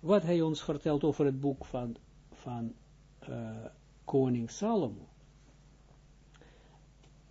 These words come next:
dat hij dat ge-, gezien kan ook betekenen, dat hij heeft dat wel gezien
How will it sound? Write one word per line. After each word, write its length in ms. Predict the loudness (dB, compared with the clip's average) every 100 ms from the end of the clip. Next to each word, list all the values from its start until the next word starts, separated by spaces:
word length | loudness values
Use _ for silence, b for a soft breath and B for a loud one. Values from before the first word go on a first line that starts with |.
| -20 -20 -20 -14
dat 180 | -10 -4
hij 240 | -2 -2
dat 180 | -4 -10
ge-, 420 | -6 -6 -6 -10
gezien 680 | -6 -6 -4 0 2 2 -2 -8 -20 -20 -20 -20 -20 -20 -20 -20 -20 -20 -20 -18
kan 240 | -4 -2 0
ook 160 | -2
betekenen, 720 | -6 0 4 4 2 -8 -12 -18 -20 -20 -20 -20 -20 -20 -20
dat 240 | -14 -10
hij 100 | -6
heeft 200 | -6 -6
dat 160 | -8 -8
wel 200 | -8 -8
gezien 800 | -10 -12 -12 -6 0 0 0